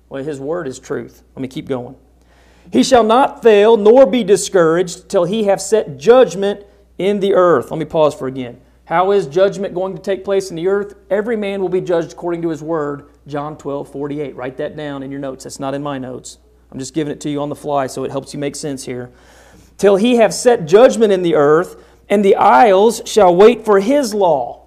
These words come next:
What law will that be? Well, that's gonna be our New Testament law. That's why we don't follow the old law. None of us are,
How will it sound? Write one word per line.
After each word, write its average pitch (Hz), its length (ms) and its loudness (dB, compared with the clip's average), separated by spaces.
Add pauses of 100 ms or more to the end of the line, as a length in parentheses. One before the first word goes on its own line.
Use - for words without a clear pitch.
What 190 200 -6
law 208 180 -2
will 190 120 -4
that 214 200 -6
be? 131 300 -12
Well, 131 80 -14
that's 147 160 -10
gonna 160 140 -12
be 151 160 -8
our 147 100 -6
New 147 160 -12
Testament - 560 -10
law. 117 380 -6
That's 127 160 -12
why 147 80 -2
we 147 120 -2
don't 156 200 -8
follow 196 240 -2
the 143 140 -8
old 131 180 -8
law. 127 160 -10
None 151 160 -8
of 175 100 -6
us 175 160 -6
are, 139 140 -12